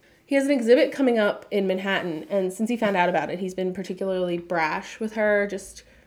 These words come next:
very standoffish and, like, short with her. Their relationship really isn't that nice, especially when you find out that she finds this unidentified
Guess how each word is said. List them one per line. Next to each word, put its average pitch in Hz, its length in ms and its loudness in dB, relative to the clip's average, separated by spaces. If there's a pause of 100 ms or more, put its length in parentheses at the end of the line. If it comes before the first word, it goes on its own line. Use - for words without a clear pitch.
(400)
very 196 720 0
standoffish 190 800 2
and, 180 240 -4
like, - 260 -12 (160)
short 196 540 0 (160)
with 254 120 0
her. 330 340 2 (760)
Their 240 120 6
relationship 277 520 6
really 214 460 2
isn't 190 220 0
that 175 200 2
nice, 185 460 0
especially 220 640 0
when 226 180 4
you 208 80 0
find 190 300 -4
out 208 340 0
that - 180 -4
she - 160 -10
finds 190 600 -4 (260)
this 214 240 0
unidentified 202 760 0